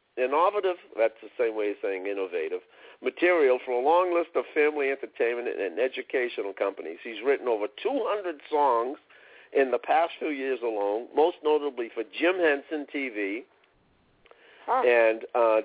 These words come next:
Speaker 1: Disney Audio, Video, and T V, Davidson Associates, Simon and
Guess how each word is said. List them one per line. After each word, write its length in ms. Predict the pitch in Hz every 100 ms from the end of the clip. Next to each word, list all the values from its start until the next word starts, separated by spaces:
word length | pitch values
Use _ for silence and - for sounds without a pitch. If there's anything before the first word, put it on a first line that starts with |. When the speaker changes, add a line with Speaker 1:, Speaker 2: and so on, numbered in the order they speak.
| -
Speaker 1:
Disney 440 | 170 165 196 202 -
Audio, 520 | 147 147 151 139 151 143
Video, 420 | 143 147 131 117
and 160 | 110 101 -
T 180 | 110 95
V, 360 | 85 82 107 - -
Davidson 680 | 160 185 185 - 143 135 110
Associates, 540 | 117 98 - 92 107 _ - _ _ -
Simon 380 | 160 175 208 196
and 120 | 156